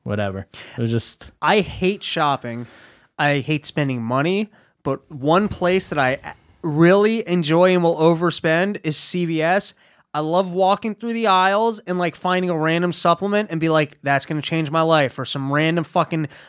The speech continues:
Speaker 2: like, a lady, I'll be like, "Oh, I'm gonna get that under eye cream. That's gonna, that's gonna be a game changer."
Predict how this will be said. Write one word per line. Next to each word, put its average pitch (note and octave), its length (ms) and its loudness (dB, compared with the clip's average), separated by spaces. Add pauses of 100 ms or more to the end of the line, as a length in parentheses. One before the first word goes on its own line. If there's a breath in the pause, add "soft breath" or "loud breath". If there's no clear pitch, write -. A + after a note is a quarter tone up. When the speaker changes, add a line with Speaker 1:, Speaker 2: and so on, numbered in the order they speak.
Speaker 2:
like, F3 120 -2
a E3 60 2
lady, D#3+ 440 4
I'll B2 80 -4
be D3+ 140 0
like, C#3+ 280 2
"Oh, G3+ 100 0
I'm G3 80 2
gonna A3+ 140 2
get G#3 120 -2
that G#3 180 2
under G3 340 2
eye G3+ 220 0
cream. C3 380 -6
That's D#3+ 240 0
gonna, F#3+ 220 2
that's G#3 200 0
gonna A3+ 140 2
be E3 140 2
a C#3+ 80 -2
game F3+ 360 0
changer." C3 520 -2